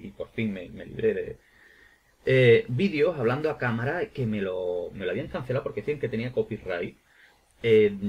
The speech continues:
llegué incluso en plan coñita, bueno, lo, lo,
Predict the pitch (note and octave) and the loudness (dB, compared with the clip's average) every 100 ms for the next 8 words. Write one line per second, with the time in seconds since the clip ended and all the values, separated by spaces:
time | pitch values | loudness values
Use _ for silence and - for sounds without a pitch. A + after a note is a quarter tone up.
0 | G2+ G2 F#2+ A2+ E3 G3+ G#3+ G3+ E3+ C3 | -2 -2 -2 0 2 4 4 4 2 0
1 | C3 B2+ B2 A2+ A#2 A2+ - - B2+ - | 0 -2 0 0 0 -2 -4 -4 -4 -4
2 | - - G#2+ G#2+ G#2 G2+ G2 - | -8 -8 -8 -2 -2 -2 -4 -8